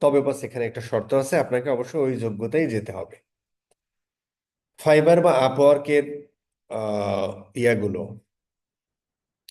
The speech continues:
গিগগুলো আমরা র‍্যাঙ্কে আনার ট্রাই করতেছি এবং এক দুইটা কাজ পাইয়ে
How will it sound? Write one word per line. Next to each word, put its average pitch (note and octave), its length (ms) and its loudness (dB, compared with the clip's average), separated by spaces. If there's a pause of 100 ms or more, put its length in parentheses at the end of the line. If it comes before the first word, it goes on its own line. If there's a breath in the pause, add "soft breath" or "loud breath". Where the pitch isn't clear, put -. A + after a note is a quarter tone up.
(280)
গিগগুলো C#3 460 2 (120)
আমরা A#2+ 200 4 (1900)
র‍্যাঙ্কে D3 400 4
আনার C#3 240 2
ট্রাই A#2 240 2
করতেছি A#2+ 420 -4 (2000)
এবং E3 200 4 (140)
এক B2+ 160 -2
দুইটা C#3+ 220 2 (100)
কাজ B2+ 160 2 (240)
পাইয়ে C3 300 2